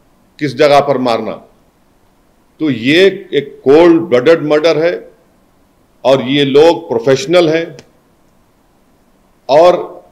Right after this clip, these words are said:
कितना इसमें उत्तर प्रदेश की बीजेपी की सरकार का इसमें role है, कितना इसमें ये कौन लोग हैं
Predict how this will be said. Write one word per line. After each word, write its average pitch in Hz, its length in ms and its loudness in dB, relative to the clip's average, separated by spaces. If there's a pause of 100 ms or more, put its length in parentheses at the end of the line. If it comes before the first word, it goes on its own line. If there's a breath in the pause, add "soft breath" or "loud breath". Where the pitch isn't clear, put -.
(340)
कितना 175 500 0
इसमें 165 880 -2 (1080)
उत्तर 139 400 0
प्रदेश 151 600 -2
की 175 340 -10
बीजेपी 147 760 -4
की 190 140 -4
सरकार 160 520 0
का 165 120 -2
इसमें 156 300 -2
role 147 300 0
है, 151 140 -4 (1700)
कितना 175 440 2
इसमें 170 800 0 (380)
ये 139 160 0
कौन 180 460 4
लोग 156 280 4
हैं 123 260 -4